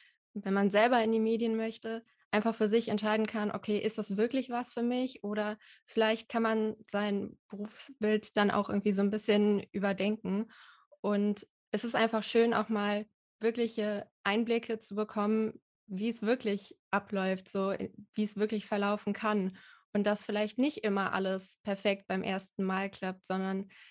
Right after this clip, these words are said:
dass es vielleicht erst beim zweiten oder beim dritten Mal klappt und dass es ganz normal ist und dass man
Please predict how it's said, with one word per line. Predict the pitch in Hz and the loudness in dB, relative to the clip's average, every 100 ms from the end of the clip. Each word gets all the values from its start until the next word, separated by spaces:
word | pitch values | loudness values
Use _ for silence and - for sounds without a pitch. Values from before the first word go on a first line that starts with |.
| - | -6
dass | 208 | -4
es | 214 | -4
vielleicht | - 208 214 214 - _ - | -2 0 0 -2 -12 _ -2
erst | 220 220 | 0 2
beim | 226 | 0
zweiten | - 220 240 202 | 2 0 0 -2
oder | 190 190 | -2 0
beim | 190 196 | 0 0
dritten | 220 - 196 | -2 -2 -2
Mal | 180 175 | -2 -4
klappt | - 185 - | -4 -6 -6
und | - 190 | -6 -4
dass | 190 190 | -4 -6
es | 190 185 - | -8 -10 -4
ganz | 208 226 226 | -2 -2 -2
normal | 202 202 208 | -2 0 0
ist | 185 185 | -4 -4
und | 185 | -6
dass | 185 - | -6 -6
man | 185 190 | -6 -6